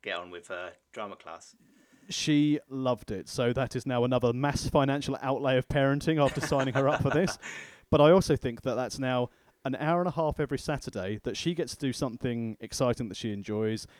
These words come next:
Speaker 2: And I've been mapping out cycling routes and running routes around near where this school is, 'cause I thought, "Well,
Speaker 1: Ah.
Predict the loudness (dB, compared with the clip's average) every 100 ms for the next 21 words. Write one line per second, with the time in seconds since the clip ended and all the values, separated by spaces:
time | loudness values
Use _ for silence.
0 | -20 -6 0 2 2 -2 _ -2 -2 -6
1 | -8 -2 -2 0 -2 0 0 -2 0 2
2 | 2 0 -2 4 4 4 -4 -10 _ -2
3 | -2 -2 -6 -12 _ _ _ 4 6 6
4 | 0 -4 -6 -8 -10 -10 -2 2 4 2
5 | 0 -2 0 0 2 2 2 -2 -4 0
6 | 2 2 0 -2 -2 0 4 2 6 4
7 | 4 -2